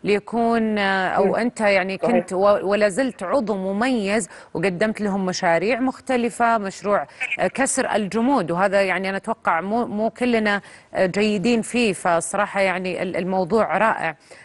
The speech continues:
Speaker 1: آم، واختاروك كمان من ضمن مجلس إدارة وحدة التطوع في جمعية حفظ النعمة بحايل، وبعدين بديت تكتب مقالاتك الأدبية ونشرتها في المنتديات،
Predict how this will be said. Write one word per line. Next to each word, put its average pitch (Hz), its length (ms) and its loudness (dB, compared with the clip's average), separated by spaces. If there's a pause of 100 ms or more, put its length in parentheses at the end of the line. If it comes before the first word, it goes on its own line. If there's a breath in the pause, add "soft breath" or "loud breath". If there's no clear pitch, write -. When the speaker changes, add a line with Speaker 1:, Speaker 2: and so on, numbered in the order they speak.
(160 loud breath)
Speaker 1:
آم، 190 580 2
واختاروك 233 760 0
كمان 208 840 -2
من 185 200 -4
ضمن 190 560 -2
مجلس 190 360 -2
إدارة 208 380 2 (120)
وحدة 185 480 -6
التطوع 196 600 0
في 185 220 -4
جمعية 185 600 -2 (420 loud breath)
حفظ - 400 -2 (220)
النعمة 196 520 -2
بحايل، 185 680 0 (360 loud breath)
وبعدين 190 640 2
بديت 190 320 -2
تكتب 185 280 -6
مقالاتك 165 580 0
الأدبية 202 640 2
ونشرتها 180 640 -2
في 170 280 -4
المنتديات، 175 880 2